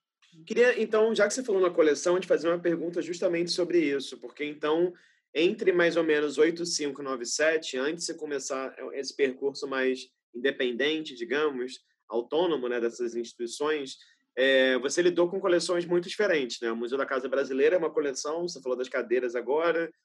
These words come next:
o man, uma outra, o man de São Paulo, uma, o man do Rio, outra.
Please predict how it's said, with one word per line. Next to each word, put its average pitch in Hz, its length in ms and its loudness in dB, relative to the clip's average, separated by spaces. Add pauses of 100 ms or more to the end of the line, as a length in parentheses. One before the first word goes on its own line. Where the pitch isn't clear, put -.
(120)
o 120 120 -6
man, 151 200 4
uma 165 240 2
outra, 175 560 2
o 127 80 -8
man 139 120 -2
de 143 80 -6
São 139 160 -4
Paulo, 139 480 -2
uma, 180 160 -4
o 156 140 -4
man 147 220 -4
do 151 100 -10
Rio, 165 240 -2
outra. 127 380 0